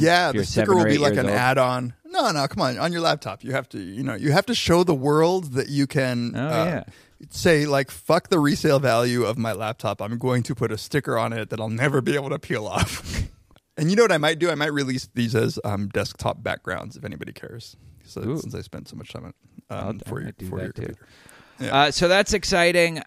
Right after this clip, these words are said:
Speaker 2: So, so get your T-shirts. If you want to get in touch with us, as many of you have,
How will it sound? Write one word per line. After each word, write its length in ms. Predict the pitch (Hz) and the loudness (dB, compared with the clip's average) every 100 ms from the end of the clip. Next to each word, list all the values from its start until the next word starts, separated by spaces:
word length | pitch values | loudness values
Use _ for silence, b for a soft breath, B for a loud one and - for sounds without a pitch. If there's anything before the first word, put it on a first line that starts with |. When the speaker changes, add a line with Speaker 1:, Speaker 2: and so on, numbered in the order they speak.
| - | -12
Speaker 2:
So, 220 | - 135 117 147 | -8 -8 -8 -8
so 140 | 156 | -6
get 200 | 123 202 | 0 0
your 120 | 214 196 | 2 2
T-shirts. 680 | 156 135 - 90 - - - _ _ | 2 -2 -4 -12 -12 -16 -16 _ _
If 240 | 160 - 170 | -2 -2 0
you 200 | 208 233 | 2 4
want 340 | 220 208 - | 4 4 0
to 720 | 175 165 160 147 139 127 117 113 | -2 0 0 -2 -2 -4 -6 0
get 160 | 135 | 2
in 100 | 131 | 2
touch 260 | 113 131 - | 0 -2 -2
with 160 | 131 101 | -4 -4
us, 280 | 98 117 | -6 -4
as 180 | 110 98 | -6 -6
many 300 | 104 107 107 | -6 -4 -4
of 120 | 104 | -6
you 140 | 98 98 | -6 -8
have, 400 | 98 95 107 | -6 -6 -6